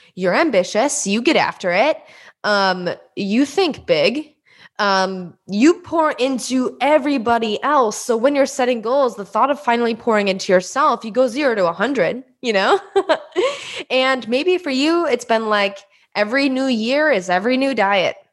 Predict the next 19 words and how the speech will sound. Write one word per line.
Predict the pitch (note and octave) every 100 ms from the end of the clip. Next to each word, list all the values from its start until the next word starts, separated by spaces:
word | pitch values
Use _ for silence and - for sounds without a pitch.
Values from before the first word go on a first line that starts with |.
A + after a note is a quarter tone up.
| _ -
Every | A#3 C4+ D4
new | C#4
year | C#4 G#3+ A#3+ B3
is | B3
a | F#3+
new | F3
supplement | F3 - C4+ C#4+ C#4+ C4+ C4
plan, | C4 B3 B3 B3
a | G3
new | F3+ F3+
weight | A3+ C#4+
loss | C4+ C4+ C4+
program, | - C4 A#3 A3+ A3+ A3
a | F3+
new | F3
gym | F#3+ D#4 D#4
membership. | D4 C#4 C4+ C4+ B3 A#3+ A#3
Like, | G#3 G3+
maybe | A#3 E4